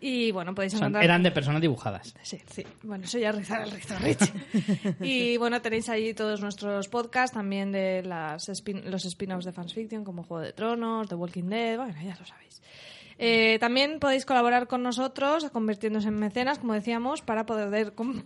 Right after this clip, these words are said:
Speaker 1: <laughs> comprar esta multipropiedad desde dos dólares al mes. Este mes, eh, vamos a hacer un sorteito muy chulo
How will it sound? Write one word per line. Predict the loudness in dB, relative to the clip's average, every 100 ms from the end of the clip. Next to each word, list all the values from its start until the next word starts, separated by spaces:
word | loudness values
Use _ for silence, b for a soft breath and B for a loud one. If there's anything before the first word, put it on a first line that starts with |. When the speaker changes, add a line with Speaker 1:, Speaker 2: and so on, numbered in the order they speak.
| -6
Speaker 1:
<laughs> | 4
comprar | 4 6 6 6
esta | 4 4
multipropiedad | 6 6 6 4 4 2 0 2 4
desde | 4 4 4
dos | 2 4
dólares | 4 4 4
al | 2
mes. | 0 -2 -4 B B B B B B _
Este | -2 0 2
mes, | 6 6 4 2
eh, | 2 4 4 4 2 0 -2
vamos | -2 0 0 0
a |
hacer | 0
un | 0
sorteito | 0 0 0 0 0
muy | 0
chulo | 0 2